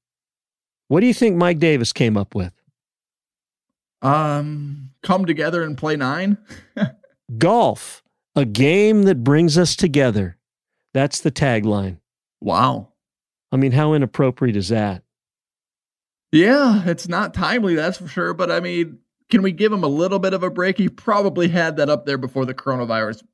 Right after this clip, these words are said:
Speaker 2: outbreak.
Speaker 1: You know, you can change those things.
Speaker 2: That's true.
Speaker 1: They're, they're not in stone. These websites are not, uh, they're not forged in stone. You can change it and be contemporary. There's a lot of messages you can give.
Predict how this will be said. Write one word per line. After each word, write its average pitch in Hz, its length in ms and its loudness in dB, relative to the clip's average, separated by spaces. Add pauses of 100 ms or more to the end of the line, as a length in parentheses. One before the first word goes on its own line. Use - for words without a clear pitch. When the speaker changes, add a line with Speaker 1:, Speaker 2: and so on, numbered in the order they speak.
(200)
Speaker 2:
outbreak. 101 480 -10 (380)
Speaker 1:
You 139 100 4
know, 151 80 4
you 147 140 4
can 175 320 2
change 147 360 2
those 104 260 0
things. 95 460 -4 (560)
Speaker 2:
That's - 200 -8
true. - 220 -18
Speaker 1:
They're, 139 140 6
they're 151 160 6
not 160 220 4
in 131 120 4
stone. 113 520 2
These 131 220 2
websites 135 680 2
are 127 80 0
not, 123 300 0 (180)
uh, 117 300 0 (540)
they're 143 100 2
not 143 240 2
forged 120 500 0
in 107 120 0
stone. 110 440 0
You 127 100 2
can 113 160 -2
change 143 380 0
it 110 160 -2
and 123 320 0
be 165 120 2
contemporary. 107 880 -2 (320)
There's 160 160 2
a 175 40 4
lot 190 260 4
of 196 60 4
messages 160 560 2
you 151 100 4
can 139 100 2
give. 113 480 0